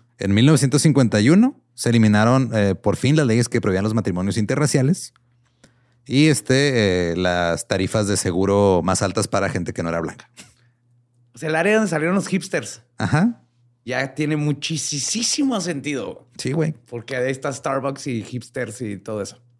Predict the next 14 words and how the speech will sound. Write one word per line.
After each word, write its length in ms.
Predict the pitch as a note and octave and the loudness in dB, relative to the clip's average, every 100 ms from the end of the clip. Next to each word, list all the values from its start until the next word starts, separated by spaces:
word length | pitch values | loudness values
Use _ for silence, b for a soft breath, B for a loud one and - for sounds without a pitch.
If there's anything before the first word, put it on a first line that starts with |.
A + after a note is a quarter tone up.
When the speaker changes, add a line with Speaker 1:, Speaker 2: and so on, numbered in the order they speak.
| _ - | _ -12
Speaker 1:
Eh, 140 | G#2+ G#2+ | -4 0
Oregon 380 | A#2 E3+ F3 F#3 | 2 4 4 4
finalmente 480 | C#3+ C3 C#3 C3+ D3 | 4 4 4 4 2
ratificó 500 | C3+ B2 A#2 G2 B2 | 2 2 0 2 2
la 120 | B2 | 2
decimocuarta 640 | A#2 A#2+ G2 A2 A2 C3 | 2 2 2 2 0 0
enmienda 640 | B2+ A#2+ B2+ C3 D3+ G#3+ _ _ _ _ _ _ _ _ _ | 2 4 4 4 2 -2 _ _ _ _ _ _ _ _ _
en 420 | - B2 C#3 - - | -2 2 2 0 -4
el 200 | A#2+ A#2 | -4 -2
mil 200 | A#2 B2 | 0 2
novecientos 320 | C3 B2+ C3 G#2 | 2 2 0 -2
setenta 240 | B2 G#2+ | -2 -2
y 60 | G2 | -2
tres. 320 | G#2+ G2 | -4 -8